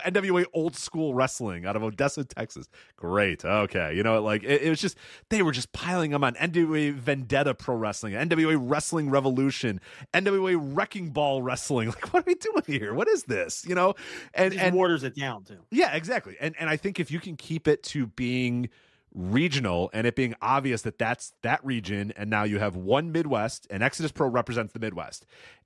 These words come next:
Speaker 1: and J C P, not that J C P, this J C P represents the Southeast, and maybe you, you link up someone in the Pacific Northwest or whatever, somebody in the East Coast, you know, like, do that and, and keep it to that region, and if it's five or six, that's fine.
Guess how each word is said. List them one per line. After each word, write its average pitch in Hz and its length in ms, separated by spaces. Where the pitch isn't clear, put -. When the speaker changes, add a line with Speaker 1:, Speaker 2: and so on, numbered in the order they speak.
Speaker 1:
and 104 280
J 143 160
C 156 180
P, 127 340
not 113 280
that 131 160
J 127 120
C 117 160
P, 117 180
this 131 200
J 127 140
C 110 180
P 110 180
represents 101 420
the 101 40
Southeast, 92 560
and 120 340
maybe 135 200
you, 135 240
you 131 120
link 131 280
up 131 180
someone 127 300
in 120 60
the 120 60
Pacific 113 380
Northwest 101 420
or 90 60
whatever, 76 220
somebody 127 840
in 113 80
the 127 140
East 117 160
Coast, 92 240
you 143 60
know, 147 80
like, 139 240
do 185 180
that 170 280
and, - 180
and 123 160
keep - 300
it - 160
to 170 500
that 127 240
region, 147 360
and 127 120
if 110 80
it's - 140
five 147 320
or 156 60
six, - 420
that's 104 200
fine. 65 240